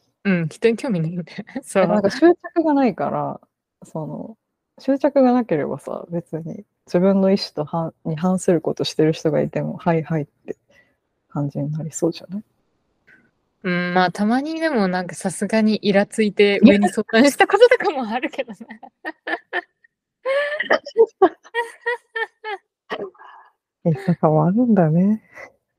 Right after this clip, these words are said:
Speaker 1: あるある、もう誰にでもある、これは。
Speaker 2: 誰にでもあるね。
Speaker 1: うん。
Speaker 2: まあ、誰が悪いってわけじゃないんだけどね、もう合わないんだ。
Speaker 1: そう、うん、無理なんだろうね、きっと。
Speaker 2: ね。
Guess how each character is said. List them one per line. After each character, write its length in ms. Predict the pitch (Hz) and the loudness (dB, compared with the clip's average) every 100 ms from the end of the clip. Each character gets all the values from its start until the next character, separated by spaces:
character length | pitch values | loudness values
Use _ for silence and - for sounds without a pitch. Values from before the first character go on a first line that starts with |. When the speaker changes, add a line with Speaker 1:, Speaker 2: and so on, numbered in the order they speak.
| _ _ _ _ | _ _ _ _
Speaker 1:
あ 120 | - 185 | -18 -14
る 140 | 196 | -12
あ 80 | 196 | -10
る、 140 | 180 | -12
も 120 | 180 | -10
う 80 | 175 | -10
誰 260 | 170 180 190 | -8 -6 -4
に 120 | 214 | -4
で 100 | 226 | -4
も 180 | 233 233 | -8 -10
あ 80 | 233 | -8
る、 200 | - _ _ _ | -10 _ _ _
こ 120 | - | -14
れ 80 | 175 | -10
は。 60 | 170 | -6
Speaker 2:
誰 80 | 143 | -4
に 60 | |
で 80 | 151 | -4
も 200 | 160 180 | -4 -4
あ 40 | |
る 120 | 196 180 | -4 -2
ね。 240 | 190 196 - _ _ _ 196 | -2 -2 -6 _ _ _ -14
Speaker 1:
う 40 | |
ん。 380 | 175 170 165 160 _ _ _ _ - | -12 -12 -14 -16 _ _ _ _ -8
Speaker 2:
ま 60 | |
あ、 20 | 170 | 2
誰 240 | 180 254 | 6 8
が 80 | 240 | 8
悪 260 | 170 170 | 8 8
い 20 | 254 | 6
っ 40 | |
て 140 | - | 6
わ 80 | 233 | 4
け 100 | 208 | 6
じ 80 | 196 | 4
ゃ 80 | 190 | 4
な 100 | 180 | 4
い 40 | |
ん 60 | 240 | 2
だ 120 | 214 | 2
け 80 | 165 | -2
ど 120 | - | -4
ね、 100 | 175 | -2
も 120 | 175 | -2
う 20 | - | 0
合 140 | 170 | 2
わ 140 | 220 | 4
な 120 | 302 254 | 4 2
い 80 | |
ん 80 | 175 | 2
だ。 100 | 214 - _ _ _ _ _ - | 0 0 _ _ _ _ _ -10
Speaker 1:
そ 280 | - 196 - _ - | -2 -2 -2 _ -14
う、 60 | 185 | -12
う 20 | |
ん、 320 | 170 165 156 185 | -8 -8 -10 -8
無 140 | 196 | -6
理 100 | 240 | -4
な 120 | 240 | -4
ん 60 | 175 | -6
だ 80 | 147 | -8
ろ 140 | 143 | -10
う 20 | |
ね、 140 | 151 160 | -12 -14
き 100 | _ | _
っ 20 | - | -18
と。 120 | - _ _ _ - _ _ _ | -18 _ _ _ -20 _ _ _
Speaker 2:
ね。 280 | 165 156 | -10 -10